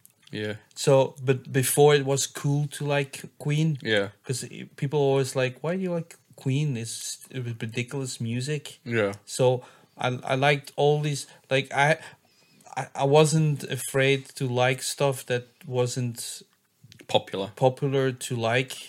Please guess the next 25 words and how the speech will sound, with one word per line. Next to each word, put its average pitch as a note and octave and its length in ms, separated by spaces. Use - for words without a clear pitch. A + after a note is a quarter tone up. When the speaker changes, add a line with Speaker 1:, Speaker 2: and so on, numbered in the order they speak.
Speaker 1:
Mm-hmm. A#2+ 280
Speaker 2:
So, A#2 400
but, - 260
and C3+ 140
then C#3 200
at C3 240
age C3+ 340
eleven, C3+ 640
like, C#3 200
a C#3+ 160
little F#3 220
bit D#3+ 180
changed C#3 540
because B2+ 300
then C3+ 220
I B2 200
got C3 180
influenced C3 760
by, A#2+ 400
you B2 100
know, C3 300
like, A#2+ 340
Guns C3 260
N' B2+ 140
Roses. B2 800